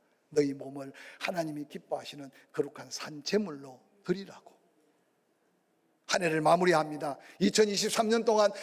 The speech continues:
여러분, 하나님을 기쁘시게 했던 삶의 모습들을 한번 다시 돌아보시길 바랍니다. 내 시간, 내게 준 은사, 재능, 물질, 삶의 모습으로 내가 어떻게 하나님을 기쁘시게 했는가? 뿐만 아니라 너희 몸을 하나님이 기뻐하시는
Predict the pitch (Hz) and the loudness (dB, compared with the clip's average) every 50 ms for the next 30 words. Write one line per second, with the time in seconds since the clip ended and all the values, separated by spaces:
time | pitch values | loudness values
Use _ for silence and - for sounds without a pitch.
0 | - - - - - 233 240 247 233 226 214 190 254 269 262 247 247 240 226 233 | -12 -12 -4 4 4 6 6 6 4 2 4 4 4 6 6 4 4 2 0 0
1 | - 247 - - 254 233 - 277 226 254 240 240 240 226 226 220 - - 262 277 | -2 -4 -2 0 2 2 2 2 4 4 4 4 4 0 -2 -2 2 2 2 4
2 | 247 240 220 202 220 220 - 226 220 - 208 190 190 175 196 196 185 180 165 - | 4 4 4 6 4 4 4 0 0 0 2 2 4 2 2 0 0 -2 0 0
3 | 175 - - 175 165 - 208 233 226 202 175 160 165 - 151 156 151 139 - - | -2 0 -2 -6 -2 2 4 4 6 4 4 0 -4 -6 -6 -8 -10 -12 -14 -16
4 | 139 135 127 - - - - _ _ _ _ _ _ _ _ _ - 160 196 190 | -18 -18 -20 -20 -20 -20 -20 _ _ _ _ _ _ _ _ _ 0 2 2 4
5 | 185 - - 226 202 202 190 190 196 - 170 190 202 196 208 208 208 208 196 196 | 4 2 2 4 4 4 4 2 0 -2 0 2 4 6 6 4 4 2 4 4
6 | 220 233 226 - 208 202 202 196 208 208 214 202 196 214 233 233 226 247 254 240 | 4 4 4 4 2 2 4 4 2 4 2 4 6 6 6 6 4 4 2 2
7 | 226 - - - - - - 247 262 254 247 233 233 247 254 - 240 214 220 208 | 2 -2 -8 -4 0 4 4 4 6 4 4 6 6 6 6 6 4 6 8 8
8 | 208 190 - - - - 233 269 269 269 277 277 277 262 220 277 277 277 269 262 | 8 6 4 -2 2 6 6 8 8 8 6 4 2 2 4 6 6 6 4 4
9 | 254 254 240 247 - 240 - - 320 - - 247 269 240 220 226 226 214 196 185 | 4 2 2 2 -2 -6 -2 0 0 0 2 4 4 4 4 2 0 -2 2 4
10 | 202 202 185 165 151 - - - _ _ _ _ _ _ _ _ _ _ _ _ | 4 4 4 2 -4 -12 -20 -20 _ _ _ _ _ _ _ _ _ _ _ _
11 | _ _ _ _ _ _ _ _ _ _ _ _ _ _ _ _ _ _ _ _ | _ _ _ _ _ _ _ _ _ _ _ _ _ _ _ _ _ _ _ _
12 | _ _ _ _ _ - 285 302 294 277 269 254 240 254 294 294 262 202 - - | _ _ _ _ _ 2 4 6 6 6 6 6 4 6 6 4 4 4 0 -6
13 | - - 214 277 311 311 285 254 233 269 294 294 285 262 233 277 285 269 254 247 | -4 2 6 6 8 8 6 6 6 6 8 8 8 6 6 6 4 4 4 2
14 | 240 240 - 269 - - 240 226 208 214 - 226 214 196 | -2 0 -2 -2 0 4 6 6 6 4 2 0 -2 -2